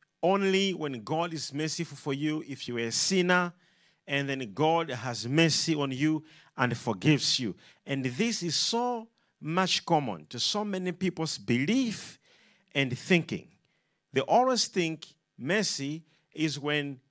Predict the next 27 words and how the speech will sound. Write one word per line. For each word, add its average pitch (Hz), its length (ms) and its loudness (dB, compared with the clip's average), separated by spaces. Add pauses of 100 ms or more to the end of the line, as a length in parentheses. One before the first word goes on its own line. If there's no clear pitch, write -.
(120)
they - 140 -6
have 127 160 -2
done 165 220 0
something 151 420 -4
wrong 170 540 2 (360)
and 131 180 -6
they 120 60 2
have 110 80 0
been 117 280 -4
pardoned. 120 520 4 (800)
Yeah, 151 380 2 (240)
that 214 240 -2
is 143 160 2
mercy. 120 460 0 (500)
But 160 160 4
there 156 180 4
are 156 60 0
levels 135 760 2 (640)
or 143 160 2
dimensions 143 1040 2 (340)
of 120 220 0
mercy. - 420 0 (1800)
Now, 156 460 0 (580)
that 202 340 4
could 180 120 -4
just 180 360 -2
be 131 320 -2